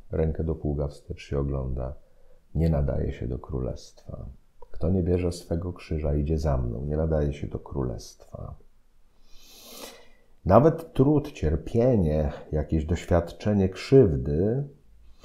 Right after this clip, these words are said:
czasami nie wystarczy, żeby się uwolnić od tej zachowawczości. Jezus mówi: „To właśnie da ci wolność, jeżeli, e, przekroczysz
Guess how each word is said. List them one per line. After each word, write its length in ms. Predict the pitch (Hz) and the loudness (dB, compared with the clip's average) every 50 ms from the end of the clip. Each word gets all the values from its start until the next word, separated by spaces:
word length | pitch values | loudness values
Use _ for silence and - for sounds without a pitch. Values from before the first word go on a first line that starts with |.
| - - - - - | -18 -18 -18 -20 -12
czasami 480 | - - - - - 113 123 123 110 - | -10 -10 -8 -6 -4 -2 0 0 0 0
nie 180 | 104 101 107 123 | 2 2 2 4
wystarczy, 920 | 123 - - - - 143 151 156 160 - - - 127 135 143 156 185 190 - - - _ _ _ _ - - - - - - _ _ - - - _ - - | 4 2 -2 -2 -2 -2 -2 -2 -4 -8 -2 0 2 2 2 0 -2 -4 -8 -16 -20 _ _ _ _ -20 -20 -20 -20 -20 -20 _ _ -20 -20 -20 _ -6 -6
żeby 640 | 73 71 78 92 104 107 104 107 107 104 107 110 107 - - - - | -2 2 4 6 6 6 6 4 6 6 6 6 4 2 -4 -12 -18
się 180 | - - - 85 | -14 -2 -2 0
uwolnić 720 | - - 98 85 76 95 120 139 131 104 85 78 69 - | 4 4 4 4 8 8 8 8 8 6 4 2 0 -4
od 180 | - 69 - - | -8 -10 -10 -6
tej 180 | - 67 67 65 | -4 -2 -2 0
zachowawczości. 1160 | 65 65 - - 64 62 64 62 - - - - - - - - - - - - - - - - - - - - - - _ - - _ _ - _ _ - - - 95 98 - _ - - _ - - - - - - - - _ _ _ 71 | -2 -4 -4 -4 -4 -4 -4 -6 -6 -8 -8 -6 -6 -6 -8 -14 -20 -20 -16 -14 -14 -12 -12 -14 -16 -20 -20 -20 -20 -20 _ -20 -20 _ _ -20 _ _ -20 -16 -14 -14 -14 -16 _ -20 -20 _ -20 -20 -20 -20 -20 -20 -20 -20 _ _ _ 2
Jezus 340 | 76 90 110 123 120 - | 4 4 4 2 0 0
mówi: 360 | 117 107 104 104 101 - - - - _ _ _ _ _ - _ _ | 0 2 2 2 0 -2 -6 -14 -20 _ _ _ _ _ -20 _ _
„To 180 | - - 160 | 2 2 2
właśnie 400 | 151 156 - - - - - 117 | 4 2 0 -2 -2 -4 -6 -4
da 200 | 113 110 113 113 | -2 0 0 0
ci 180 | - - - 127 | 0 0 -2 0
wolność, 840 | 120 123 135 127 110 90 73 62 57 50 50 - - - - - | 4 6 8 8 8 6 4 2 -2 -4 -6 -8 -10 -14 -12 -8
jeżeli, 460 | 82 78 78 82 87 90 98 104 110 113 - - - - - - - _ _ _ _ _ _ _ _ _ - - | -6 -4 -2 0 0 0 0 0 -2 -4 -6 -14 -20 -20 -20 -20 -20 _ _ _ _ _ _ _ _ _ -14 -6
e, 220 | 78 76 78 76 | -2 -2 0 -2
przekroczysz 1120 | 73 - - - 107 - - - 120 143 156 147 - - - 76 - - - - - - | -2 -4 0 0 0 0 2 4 6 8 8 8 6 2 -4 -6 -6 -8 -12 -16 -16 -18